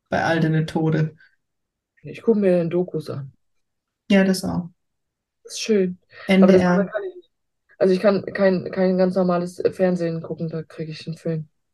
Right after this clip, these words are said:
Speaker 1: Nee, mach ich auch nur über die Mediathek. Aber dann.
Speaker 2: Ja, nee, ich hab auch keine Zeit. Das ist meine Ausrede
Speaker 1: Glaub
Speaker 2: des
Speaker 1: ich bei
Speaker 2: Jahres.
Speaker 1: dir.
Speaker 2: Ich hab keine Zeit. <laughs> Was?
Speaker 1: Äh, nee, wenn man deine Story sieht, du
Speaker 2: Ja.
Speaker 1: arbeitest schon ewig.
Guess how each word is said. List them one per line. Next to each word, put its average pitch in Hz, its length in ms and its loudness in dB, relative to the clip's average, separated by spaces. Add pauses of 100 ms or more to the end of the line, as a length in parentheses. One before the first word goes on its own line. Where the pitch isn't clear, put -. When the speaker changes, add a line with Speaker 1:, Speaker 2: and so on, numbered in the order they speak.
(920)
Speaker 1:
Nee, 196 180 4
mach 180 200 2
ich 180 120 -6
auch 180 60 -2
nur 180 140 0
über 180 120 0
die 180 80 -2
Mediathek. 175 720 -4 (240)
Aber 196 200 -2
dann. 180 320 -4 (1500)
Speaker 2:
Ja, 294 280 4 (760)
nee, 277 260 -4 (220)
ich 185 140 -6
hab 180 80 2
auch 165 100 -2
keine 151 180 -6
Zeit. 135 240 -10 (1200)
Das 247 120 4
ist 247 60 6
meine 214 180 10
Ausrede 185 280 4
Speaker 1:
Glaub 175 120 4
Speaker 2:
des 165 80 0
Speaker 1:
ich 170 160 8
bei 165 100 0
Speaker 2:
Jahres. 160 60 0
Speaker 1:
dir. 156 360 2
Speaker 2:
Ich 233 140 2
hab 226 80 2
keine 180 160 2
Zeit. 151 320 2 (420)
<laughs> 262 260 4
Was? - 320 -2 (120)
Speaker 1:
Äh, 180 80 2
nee, 180 480 4
wenn 160 140 0
man 160 120 4
deine 170 240 2
Story 202 360 2
sieht, 160 440 -4 (400)
du 175 80 -4
Speaker 2:
Ja. 170 80 0
Speaker 1:
arbeitest 156 520 2
schon - 80 -2
ewig. 175 640 -4